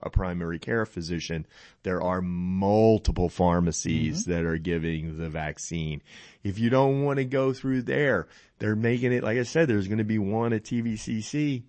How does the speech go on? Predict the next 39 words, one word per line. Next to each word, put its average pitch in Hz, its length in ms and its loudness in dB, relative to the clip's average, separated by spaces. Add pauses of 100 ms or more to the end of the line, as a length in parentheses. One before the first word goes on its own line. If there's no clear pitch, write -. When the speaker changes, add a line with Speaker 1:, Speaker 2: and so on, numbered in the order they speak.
(260)
Speaker 1:
at - 60 -20
the - 40 -14
beginning 127 320 -2
of 135 60 -2
the 143 60 -2
month 165 360 -4
where 151 120 -2
you 170 200 -2
can 175 280 -2
drive 151 500 -6
through 135 560 2
and 98 300 0
never 196 280 -2
even 170 220 -2
get 165 140 -4
out 156 160 -6
of 151 40 -6
your 143 120 -10
car. - 500 -6 (140)
Speaker 2:
That's - 160 -12
right. 233 220 -12 (140)
Speaker 1:
I - 60 -4
mean, 110 300 -2 (580)
you're, 113 220 -2
like 117 240 0
you 131 100 2
said, 90 460 -2 (640)
everybody 131 560 4
involved 92 640 0
is 90 120 -6
trying 95 320 0
to 85 60 -2
make 90 380 0
this 92 220 -6
as - 280 -6 (180)
absolutely 107 1000 0
simple 107 720 -2
and 85 240 -6 (160)
easy 101 520 -2